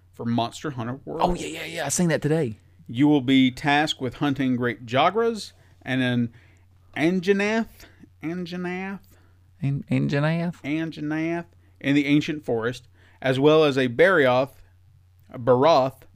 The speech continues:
Speaker 1: God,
Speaker 2: <laughs>
Speaker 1: in the wild Spire Waste. I'll be honest with you, there are two characters in, uh, the last Monster Hunter I played that was like Baroth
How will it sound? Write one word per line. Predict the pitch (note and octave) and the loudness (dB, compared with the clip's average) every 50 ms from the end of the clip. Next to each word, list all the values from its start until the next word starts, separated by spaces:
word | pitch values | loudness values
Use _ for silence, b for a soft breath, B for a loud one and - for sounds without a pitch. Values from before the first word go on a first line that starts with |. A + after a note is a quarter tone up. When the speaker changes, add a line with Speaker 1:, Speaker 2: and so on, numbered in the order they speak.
| _ _ _ _ _ _ _ _ _ | _ _ _ _ _ _ _ _ _
Speaker 1:
God, | _ - B2+ C#3 A2 - - - - _ | _ -16 -16 -16 -16 -16 -20 -20 -20 _
Speaker 2:
<laughs> | _ - - - C#3+ A#2+ A2+ - - E3+ - - - C3+ | _ -6 4 8 8 8 8 8 6 6 4 6 4 4
Speaker 1:
in | D3+ E3+ | 4 4
the | F3+ F3+ | 4 4
wild | D3+ D#3 E3 D#3+ D#3+ D#3+ D3+ C3+ | 6 6 6 8 6 4 4 2
Spire | - - D3+ D3 C#3+ C#3+ C#3 | 2 4 6 6 8 6 4
Waste. | C3+ C3+ C3 A2+ G#2 - - | 4 2 2 0 -2 -6 0
I'll | C#3+ F#3+ A3+ | 4 4 6
be | G3 G3 | 8 8
honest | F#3 F3+ F#3+ F#3 - - | 6 6 4 4 2 2
with | F#3 F#3 | 4 4
you, | F#3 F#3 | 4 4
there | F3 - F#3+ G3 | 2 2 0 0
are | F#3 D#3+ | 0 0
two | - - F#3 F3+ | -2 -4 -4 -4
characters | D#3 - F3+ E3+ E3 D#3+ C3 D#3 C#3 B2+ A#2+ | -4 -2 4 4 4 4 4 0 -4 -4 -4
in, | C3+ B2 C#3+ C3+ C3+ C3+ C3+ C3+ C3+ B2 - - - - _ | -6 -6 -4 -2 0 0 0 0 -2 -4 -8 -16 -20 -20 _
uh, | - C3 B2+ B2+ | -10 -8 -6 -6
the | B2 A#2+ B2+ | -4 -4 -4
last | B2 C3 C3+ C#3 C3+ B2 - | 0 4 4 4 4 4 0
Monster | C3+ C3 B2+ A#2+ - B2+ | -4 -4 -4 -4 -6 -6
Hunter | A#2+ A#2 | -6 -6
I | A#2 A#2 | -6 -8
played | A2+ - - A#2+ A#2 A2+ A2+ A2 A2+ A2+ | -10 -8 -6 -6 -6 -6 -6 -10 -12 -10
that | - A#2+ A2+ | -8 -8 -8
was | A2 A#2 A2 | -6 -8 -10
like | A#2 A2 G#2 G#2+ A2 G#2 G2+ G#2 - _ _ _ _ _ | -10 -10 -10 -12 -14 -18 -20 -20 -20 _ _ _ _ _
Baroth | - - G#3 G#3 B2+ C#3+ E3 E3+ F3 F3 E3 - | -10 -8 -2 0 2 2 4 2 2 -2 -4 -6